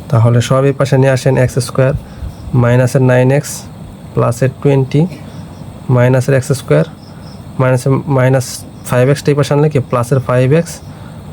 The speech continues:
আচ্ছা, আচ্ছা, সংখ্যাগুলোকে ওই পাশে নিয়ে নিই, প্লাসের সিক্স আছে আর প্লাসের টোয়েন্টি ওই পাশে গেলে কি মাইনাসের টোয়েন্টি। তাহলে দেখেন এক্স স্কয়ার আর এক্স স্কয়ার চলে গেছে, তাহলে মাইনাসের নয়টা থেকে প্লাসের পাঁচটা গেলে মাইনাসের চারটা এক্স থাকে আর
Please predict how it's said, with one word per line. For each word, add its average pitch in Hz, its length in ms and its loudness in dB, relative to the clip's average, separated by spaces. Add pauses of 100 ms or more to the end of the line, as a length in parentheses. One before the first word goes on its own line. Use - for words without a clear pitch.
(760)
আচ্ছা, - 260 -6 (1300)
আচ্ছা, 110 240 -2
সংখ্যাগুলোকে 135 540 2
ওই 143 120 2
পাশে 127 200 2
নিয়ে 120 160 4
নিই, 175 100 4 (1200)
প্লাসের 127 380 2
সিক্স 135 260 -2
আছে 147 200 0
আর 131 140 0
প্লাসের 127 280 0
টোয়েন্টি 147 240 2
ওই 143 60 4
পাশে 139 180 0
গেলে 147 160 4
কি 170 60 2 (100)
মাইনাসের 117 420 2
টোয়েন্টি। 107 340 0 (1400)
তাহলে 123 200 2
দেখেন 120 220 4
এক্স 123 100 -2 (100)
স্কয়ার 165 300 0
আর 135 100 0
এক্স 127 160 0
স্কয়ার 127 200 -2
চলে 131 160 4
গেছে, 120 200 2
তাহলে 120 220 4
মাইনাসের 131 340 2
নয়টা 147 240 2
থেকে 147 140 2 (100)
প্লাসের 135 300 -2
পাঁচটা 143 320 -2
গেলে 147 120 4 (120)
মাইনাসের 127 360 2
চারটা 139 280 -2 (100)
এক্স 127 180 -6
থাকে 143 200 2 (600)
আর 131 60 2